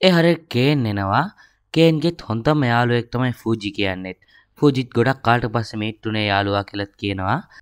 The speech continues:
ඒ වගේම එයාගේ දුව මියා, මියා හොඳින්ද කියලාත් අහනවා. ඒ වගේම කේනුත් අහනවා, "ඔයාගේ දුව අකීරත් හොඳින්ද?" කියලා එහෙම. දෙන්නමත් ඉතින් හොඳින් කියලා හොඳට කතා බහ කරනවා. ඒ වුණත් කේන් මෙහා පැත්තේනේ. ඒක නිසා කේන් කියනවා,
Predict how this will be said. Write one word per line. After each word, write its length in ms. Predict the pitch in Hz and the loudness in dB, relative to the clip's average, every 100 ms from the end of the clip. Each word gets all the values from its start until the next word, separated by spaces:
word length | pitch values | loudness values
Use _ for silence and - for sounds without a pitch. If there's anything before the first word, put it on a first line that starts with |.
| _ - | _ -2
ඒ 140 | 170 | 2
වගේම 460 | 147 117 117 113 98 95 - _ _ - | 2 2 -2 -2 -4 -8 -12 _ _ 0
එයාගේ 240 | 165 156 | 2 2
දුව 220 | 113 131 147 | 0 2 4
මියා, 380 | 117 117 127 101 - | 2 0 2 0 -4
මියා 260 | - 151 180 | -2 2 2
හොඳින්ද 320 | 147 135 135 | 2 -2 -2
කියලාත් 340 | 120 120 117 113 | -2 -4 -4 -6
අහනවා. 340 | 107 107 135 - _ _ - | -4 -4 -4 -6 _ _ 0
ඒ 40 | |
වගේම 240 | 165 165 | 2 0
කේනුත් 500 | 160 123 139 143 - | -4 0 0 0 -2
අහනවා, 360 | 110 107 98 95 - _ | -4 -2 -2 -4 -6 _
"ඔයාගේ 280 | - 147 143 | 0 2 4
දුව 100 | 143 | 4
අකීරත් 460 | 110 - 139 143 139 | 2 2 0 0 -2
හොඳින්ද?" 360 | 107 123 135 113 | -2 -2 -2 -4
කියලා 280 | 104 95 | -8 -10
එහෙම. 180 | 95 95 123 - _ _ _ | -10 -6 -6 -6 _ _ _
දෙන්නමත් 460 | 139 143 135 127 | -2 0 0 -2
ඉතින් 200 | 127 127 | -4 -4
හොඳින් 320 | 113 107 117 113 | -4 -4 -4 -6
කියලා 220 | 117 117 | -8 -10
හොඳට 200 | 107 107 | -10 -10
කතා 280 | - - 110 | -10 -4 -2
බහ 160 | 107 104 | -2 -6
කරනවා. 440 | 101 98 95 101 180 _ _ _ - | -8 -10 -6 -4 -6 _ _ _ -2
ඒ 100 | 143 | 0
වුණත් 320 | 131 110 101 _ _ _ | 2 -2 -4 _ _ _
කේන් 320 | 160 156 120 | 0 0 0
මෙහා 220 | 113 123 | 0 -2
පැත්තේනේ. 500 | 127 123 - 107 101 - _ | -2 -4 -2 -6 -6 -10 _
ඒක 180 | - 160 | 0 0
නිසා 300 | 139 156 156 | 2 0 0
කේන් 280 | 147 127 127 120 | 0 -2 -2 0
කියනවා, 400 | 117 110 95 | -2 0 -2